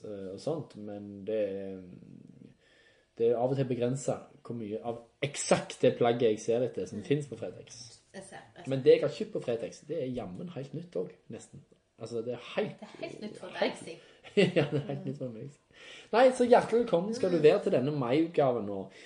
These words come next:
Speaker 1: Vi koser oss her med en, eh, god, eh, brygge kopp med kaffe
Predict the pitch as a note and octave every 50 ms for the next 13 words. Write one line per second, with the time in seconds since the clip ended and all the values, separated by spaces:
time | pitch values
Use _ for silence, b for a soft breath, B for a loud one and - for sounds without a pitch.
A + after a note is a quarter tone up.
0 | B B A#2+ D#3+ - - A#2 G#2+ - - - - D3 C#3+ D3 D#3 D#3+ G#3 A#3 G3+
1 | D3+ C3 A#2+ A2+ A#2 A#2+ A#2 A#2 A2+ - B2+ B2+ C3 C#3 C#3+ C3+ B2+ B2 A#2+ A#2+
2 | A#2 A2+ A#2+ A#2+ A#2 G2+ G2+ A#2+ B2+ B2+ - D3+ D#3+ - - C#3 C3 B2+ B2+ B2
3 | - D3 C#3+ - - B3 C#4